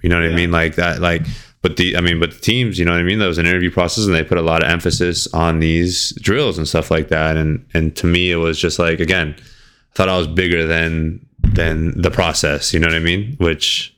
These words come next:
Speaker 1: stupid, <laughs> like,
Speaker 2: Yeah.
Speaker 1: looking back on it. But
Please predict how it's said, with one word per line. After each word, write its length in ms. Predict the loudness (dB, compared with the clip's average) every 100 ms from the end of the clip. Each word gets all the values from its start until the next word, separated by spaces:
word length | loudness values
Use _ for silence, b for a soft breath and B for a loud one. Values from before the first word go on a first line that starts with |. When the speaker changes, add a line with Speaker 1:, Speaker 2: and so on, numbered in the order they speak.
| _ _ _ -6
Speaker 1:
stupid, 540 | -4 -2 -4 -6 -6 -2
<laughs> 280 | -2 0
like, 400 | -2 -2 -2 -2 -4
Speaker 2:
Yeah. 120 | B B B B B
Speaker 1:
looking 220 | -2 2 2
back 240 | 0 0
on 160 | 0 -2
it. 160 | 0
But 400 | 0 0 -2 -8